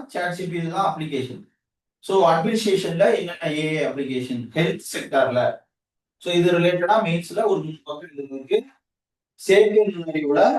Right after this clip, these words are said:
பயன்பாடு, ஆர்மி, நேவி இதுல. மெஷின் லேர்னிங், இயந்திர கற்றல். இப்போ ஃபியூச்சர்ல நிறைய வேலை வாய்ப்பு இழக்கும் ஏ ஐ உடைய தாக்கத்தினால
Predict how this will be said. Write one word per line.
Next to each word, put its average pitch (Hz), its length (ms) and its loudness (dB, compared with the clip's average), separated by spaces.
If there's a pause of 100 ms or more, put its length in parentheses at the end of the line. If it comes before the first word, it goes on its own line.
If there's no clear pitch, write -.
(280)
பயன்பாடு, 147 480 4 (160)
ஆர்மி, 156 480 2
நேவி 143 400 -4 (280)
இதுல. 107 200 -8 (1500)
மெஷின் 202 480 2
லேர்னிங், 165 480 2 (800)
இயந்திர 214 420 4 (100)
கற்றல். - 400 -4 (360)
இப்போ 135 260 -6
ஃபியூச்சர்ல 190 560 -2 (1600)
நிறைய 208 340 2
வேலை 202 280 2
வாய்ப்பு 170 340 -2 (360)
இழக்கும் 143 480 -4 (200)
ஏ 143 160 -2
ஐ 160 140 0
உடைய 135 260 -2
தாக்கத்தினால 123 640 -4